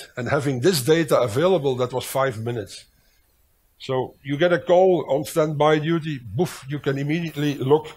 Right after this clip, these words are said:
Together with your operators who are located somewhere completely different, remember this is H T T P,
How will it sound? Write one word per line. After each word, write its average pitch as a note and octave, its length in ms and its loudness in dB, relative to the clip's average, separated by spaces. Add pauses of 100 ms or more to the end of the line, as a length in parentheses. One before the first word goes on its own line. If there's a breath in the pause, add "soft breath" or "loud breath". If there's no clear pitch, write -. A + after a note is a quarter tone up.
(580 soft breath)
Together G#3+ 360 2
with A#3+ 200 0
your G3 160 6
operators E3+ 500 4
who D#3 140 0
are C#3+ 80 2
located C#3+ 420 -2
somewhere D#3 300 -2
completely F#3 500 -6
different, E3 440 -4
remember C3+ 420 -4
this C3 160 -2
is B2+ 180 -6
H C3 280 -6
T A#2 80 -14
T G#2+ 60 -12
P, G#3 340 -4